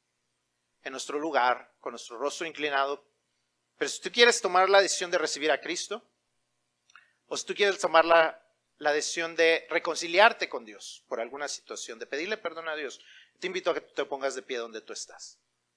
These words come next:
Que ahí donde tú estás, tú le pidas perdón a Dios.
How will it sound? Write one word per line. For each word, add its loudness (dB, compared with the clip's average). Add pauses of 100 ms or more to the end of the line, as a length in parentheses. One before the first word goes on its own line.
(300)
Que -4
ahí 2
donde 0
tú -10
estás, -4
tú -10 (340)
le -12
pidas -2
perdón -4
a -2
Dios. -16